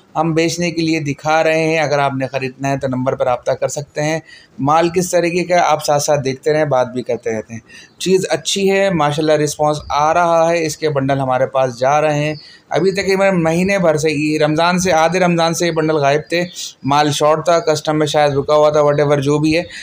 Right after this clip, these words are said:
तो ये वो माल है, ठीक है। कंटेनर से आते हैं और बड़े-बड़े थान हैं, पन्द्रह, पन्द्रह, बीस, बीस, पच्चीस, पच्चीस मीटर तक इसमें थान निकलते हैं।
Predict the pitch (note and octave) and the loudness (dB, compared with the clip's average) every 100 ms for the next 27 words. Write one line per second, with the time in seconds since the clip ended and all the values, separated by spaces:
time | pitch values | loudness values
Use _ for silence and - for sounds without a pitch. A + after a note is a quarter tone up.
0 | - - D#3 D#3+ D3+ C#3+ A#2+ A#2+ A#2+ A#2+ | -14 -4 0 2 2 2 2 0 -2 -4
1 | F3+ F3+ D#3+ C#3+ - - D3+ D#3+ E3+ F3 | -6 -4 -4 -4 -16 -4 -2 0 0 0
2 | F3 D#3+ C#3 C#3+ C#3+ F3+ F3+ F3+ - D3+ | 0 0 0 -2 0 -2 0 -2 0 0
3 | D3+ C#3 E3+ F3 F3 E3+ D#3+ F3 E3+ E3 | 0 2 2 2 2 2 0 0 0 0
4 | E3 E3 D#3+ D#3 D3+ D#3 D#3+ D#3 D3 D#3 | 0 0 0 0 0 0 -2 -2 -4 -4
5 | D3 D#3+ D#3 D3+ D3 D3 D#3 D#3+ D#3 D3+ | -4 -4 -4 -4 -2 0 0 -2 -2 -4
6 | D3 F3 F3+ C#3+ D3 D3 D3+ D3+ F#3 G3 | -4 -4 -2 -2 -2 0 -2 -2 -4 -4